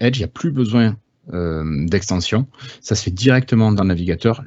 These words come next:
Pour l'instant, c'est encore une version, euh, non stable, donc il faut aller l'activer encore dans, euh, Edge deux points slash slash flags.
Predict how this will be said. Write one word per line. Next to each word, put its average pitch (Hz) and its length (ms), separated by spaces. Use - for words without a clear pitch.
Pour 127 160
l'instant, 127 300
c'est 107 100
encore 104 220
une 95 120
version, 98 720
euh, 80 160
non 110 220
stable, 127 340
donc 92 140
il - 40
faut 87 100
aller 85 120
l'activer 90 720
encore 92 360
dans, 85 340
euh, 78 300
Edge 98 320
deux 90 100
points 90 160
slash 90 300
slash 92 340
flags. 120 320